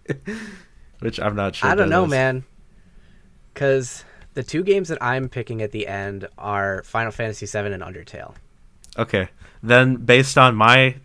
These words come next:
Speaker 1: my, um, like, way of thinking, um, I think neither of those beat Persona five.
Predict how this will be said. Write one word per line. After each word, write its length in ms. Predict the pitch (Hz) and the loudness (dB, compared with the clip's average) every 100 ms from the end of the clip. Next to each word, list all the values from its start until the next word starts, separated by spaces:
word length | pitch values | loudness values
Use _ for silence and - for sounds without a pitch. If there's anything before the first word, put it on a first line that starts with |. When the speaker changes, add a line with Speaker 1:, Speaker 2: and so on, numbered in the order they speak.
| _ | _
Speaker 1:
my, 520 | 107 110 117 123 123 - | 2 4 6 4 0 -4
um, 580 | 110 107 107 104 101 95 | 0 0 0 -4 -6 -10
like, 480 | 95 107 101 87 - - - - - - - _ _ _ - | -4 -2 -2 -6 -14 -20 -20 -20 -20 -20 -20 _ _ _ -10
way 200 | 117 113 | -2 0
of 120 | 110 | 0
thinking, 520 | - 110 - 120 135 135 - | -2 -4 -2 -4 -4 -10 -12
um, 380 | 98 98 95 92 | -8 -8 -8 -8
I 140 | 104 107 | -6 -6
think 320 | - 104 - | -4 -8 -8
neither 340 | 101 101 101 104 | -6 -4 -4 -6
of 100 | 98 | -6
those 160 | 98 | -8
beat 220 | - 98 | -8 -12
Persona 280 | - 92 92 | -12 -14 -14
five. 220 | - 87 | -12 -14